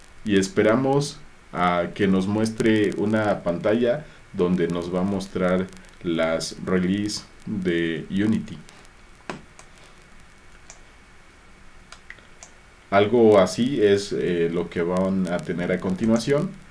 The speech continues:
Y un detalle por acá que se nos está pasando es la activación de una licencia,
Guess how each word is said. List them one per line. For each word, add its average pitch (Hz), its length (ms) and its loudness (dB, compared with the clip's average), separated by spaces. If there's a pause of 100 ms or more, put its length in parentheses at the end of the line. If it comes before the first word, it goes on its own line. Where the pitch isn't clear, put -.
(340)
Y 104 280 0
un 113 240 4
detalle 113 460 4
por 110 180 0
acá 104 320 0
que 92 140 -4
se 87 100 -6
nos 90 200 -4
está 95 260 -4
pasando 107 600 0 (120)
es 107 360 0 (360)
la 87 680 2 (140)
activación 92 680 -2
de 98 60 0
una 98 180 0
licencia, 87 640 -6